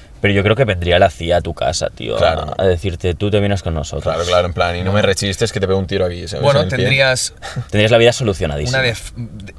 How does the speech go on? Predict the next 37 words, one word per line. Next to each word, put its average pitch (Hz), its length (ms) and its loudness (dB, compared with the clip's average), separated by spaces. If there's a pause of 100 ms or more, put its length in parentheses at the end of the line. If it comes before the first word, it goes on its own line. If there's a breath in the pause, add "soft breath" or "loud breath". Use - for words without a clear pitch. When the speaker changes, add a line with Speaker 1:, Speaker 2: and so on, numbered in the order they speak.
Speaker 3:
sería 127 400 -6
una 151 140 2
vida 123 340 -4
plena 135 580 0
a 110 240 -6
todos 127 160 -4
los - 360 -6 (180)
niveles, 104 380 -6
¿no? - 40 0
Speaker 2:
Vale, 107 180 4
pero 110 200 4
un 117 100 2
tema 123 260 4
importante. 98 680 0
Speaker 3:
Sí, - 160 -4
Speaker 2:
Siendo 131 240 4
Speaker 3:
tal 139 80 4
Speaker 2:
así 139 120 0
Speaker 3:
vez 123 40 4
Speaker 1:
Te 101 60 0
Speaker 3:
sería, 104 100 4
Speaker 1:
pagarían, 110 260 4
te 123 60 -6
Speaker 3:
¿no? 139 80 0
Speaker 1:
pagarían 113 320 2
muchísimo 98 560 0
dinero. 76 280 -2
Speaker 3:
Súper, 131 440 -2
ser 151 240 -6
súper 127 300 -4
brillante, 117 440 -4
súper 117 220 -8
intele-, 117 280 -6
una 127 100 -4
persona 151 260 -6
súper 113 220 -10
inteligente, 113 640 -8